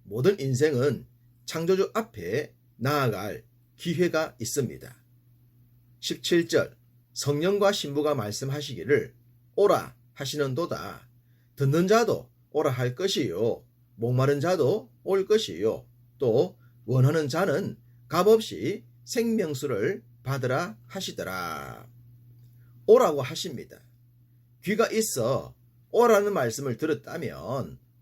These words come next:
오라고 말입니다. 목마른 자, 원하는 자는 누구라도 오라고 하십니다. 사마리아 우물가의 여인이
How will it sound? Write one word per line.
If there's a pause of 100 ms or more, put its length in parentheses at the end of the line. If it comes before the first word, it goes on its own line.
오라고
말입니다. (600)
목마른
자, (640)
원하는
자는 (460)
누구라도 (320)
오라고
하십니다. (1160)
사마리아
우물가의
여인이